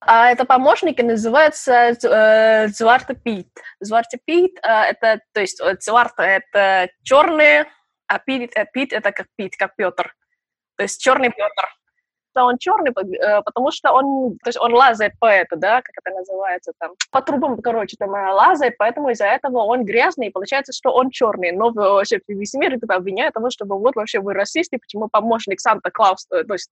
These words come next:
Синтеркласа, э, черный, хотя это на самом деле это, он, он, он черный, потому что он грязный. И мы типа, камон, это у нас традиция, это уже миллион лет, и как бы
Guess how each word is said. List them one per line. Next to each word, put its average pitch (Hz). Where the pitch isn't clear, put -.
Синтеркласа, 196
э, 185
черный, 311
хотя 220
это 349
на 285
самом 208
деле 262
это, -
он, 233
он, 220
он 254
черный, 294
потому 240
что 302
он 262
грязный. 202
И 180
мы 196
типа, -
камон, 185
это 165
у 170
нас 180
традиция, 196
это 175
уже 175
миллион 175
лет, 254
и 180
как 180
бы 180